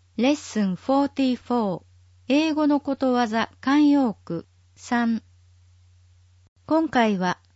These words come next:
体の一部がフレーズに入っている慣用句を紹介します。知っている単語でも、普段とは違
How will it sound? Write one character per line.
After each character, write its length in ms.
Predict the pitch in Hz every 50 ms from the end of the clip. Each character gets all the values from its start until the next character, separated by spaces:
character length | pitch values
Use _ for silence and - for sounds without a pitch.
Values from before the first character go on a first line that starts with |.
| _ _ _ _ _ -
体 380 | - 240 247 277 294 285 320 311
の 160 | 311 311 311
一 220 | 294 - - 311
部 160 | 294 277 247
が 120 | 214 208 196
フ 140 | 165 220 247
レ 200 | 277 294 294 285
ー 20 |
ズ 120 | 240 226
に 140 | 208 190 185
入 200 | 180 208 233 233
っ 40 | -
て 160 | _ _ -
い 180 | 185 180 180 170
る 140 | 175 175 -
慣 320 | - - 254 269 277 285
用 220 | 294 294 285 269
句 180 | - - 208 190
を 80 | 185 180
紹 280 | - - 208 208 202 -
介 220 | - 208 202 196
し 160 | - - - 190
ま 180 | 185 180 180
す。 300 | - - - - - _ _ _ _ _ _ _ _ _ _ _ _ _ _ _ _ _ _ _ _ _ _ _ _
知 220 | - - - -
っ 40 | _ -
て 220 | - 294 294 294
い 40 | 294
る 120 | 294 294
単 280 | - 294 285 285 269 262
語 100 | 277 269
で 140 | 262 262 233
も、 200 | 196 175 - _ _ _ _ _ _ _ _
普 160 | - 302 320
段 240 | 320 302 285 262 233
と 140 | - 214 196
は 80 | 185
違 200 | 185 - - 233